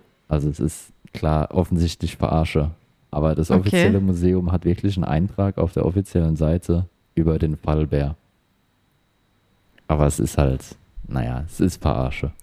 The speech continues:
Speaker 2: Ja, und du dachtest echt, dass du mich damit überraschen kannst?
Speaker 1: Ich dachte, du kennst es nicht. Also ich kannte es nicht. Und, äh,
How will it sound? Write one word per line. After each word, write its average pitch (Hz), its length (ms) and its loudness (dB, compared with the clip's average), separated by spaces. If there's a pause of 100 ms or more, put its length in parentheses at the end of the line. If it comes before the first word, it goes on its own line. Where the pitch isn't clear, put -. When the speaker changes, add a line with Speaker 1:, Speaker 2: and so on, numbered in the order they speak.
(100)
Speaker 2:
Ja, 190 360 6
und 208 180 6
du 202 100 6
dachtest 202 400 2
echt, 196 260 2
dass 202 180 2
du - 140 0
mich 202 120 6
damit 180 240 6
überraschen 175 500 4
kannst? 180 480 4
Speaker 1:
Ich - 180 0
dachte, 101 360 0
du 113 100 2
kennst 147 380 -2
es 85 180 -4
nicht. 78 360 -4 (100)
Also 95 200 2
ich 143 180 0
kannte 85 320 0
es 80 180 -6
nicht. 104 400 -2 (300)
Und, 80 380 -2 (240)
äh, 78 380 2